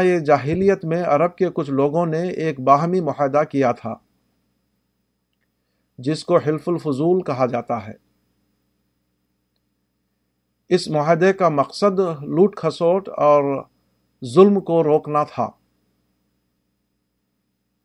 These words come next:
اس معاہدے میں شریک ہونے والوں کے نام تھے فضل بن فضالہ، فضل بن وداع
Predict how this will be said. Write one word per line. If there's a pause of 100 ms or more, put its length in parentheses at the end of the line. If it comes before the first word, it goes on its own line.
(960)
اس
معاہدے
میں
شریک
ہونے
والوں
کے
نام
تھے (720)
فضل
بن
فضالہ، (680)
فضل
بن
وداع